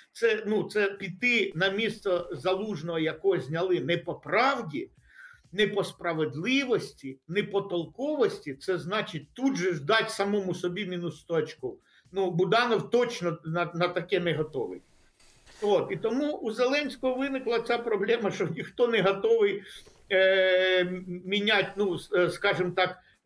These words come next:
е, себе на героя. От, тому що, ну, знову ж, я кажу: якби, якби очікувались перемоги тут і зараз, я думаю, бажаючі б знайшли.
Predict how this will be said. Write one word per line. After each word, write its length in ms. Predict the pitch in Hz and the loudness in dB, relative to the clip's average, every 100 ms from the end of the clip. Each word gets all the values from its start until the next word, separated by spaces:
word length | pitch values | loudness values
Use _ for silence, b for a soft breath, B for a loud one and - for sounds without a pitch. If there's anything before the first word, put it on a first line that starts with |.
| - | 4
е, 220 | 180 175 | 4 4
себе 340 | - 202 226 | 2 4 4
на 80 | 233 | 4
героя. 600 | 190 208 190 156 107 104 - _ _ _ _ - | 4 4 4 2 0 -4 -12 _ _ _ _ -4
От, 360 | 175 160 156 - | 0 0 -2 -6
тому 240 | 185 185 220 | -4 -4 -6
що, 560 | 220 - 196 185 - 175 | -4 2 4 2 0 -4
ну, 160 | 196 208 | 0 0
знову 320 | 160 269 196 | 2 2 2
ж, 60 | - | 2
я 80 | 185 | 0
кажу: 240 | 226 202 | 0 2
якби, 480 | 202 165 180 240 247 | 2 2 2 2 4
якби 400 | 185 202 196 254 | 2 0 2 0
очікувались 600 | 233 247 233 226 202 196 | 0 -4 -2 2 2 2
перемоги 500 | - 202 202 226 196 | 2 2 4 2 2
тут 260 | 196 208 202 | 0 -4 -2
і 60 | |
зараз, 400 | 196 262 277 - | 0 0 0 -2
я 80 | 214 | -4
думаю, 320 | 208 214 196 175 | -6 -4 -4 -2
бажаючі 460 | 190 190 180 - | -2 -2 -4 -6
б 60 | 156 | -14
знайшли. 300 | 151 139 | -14 -16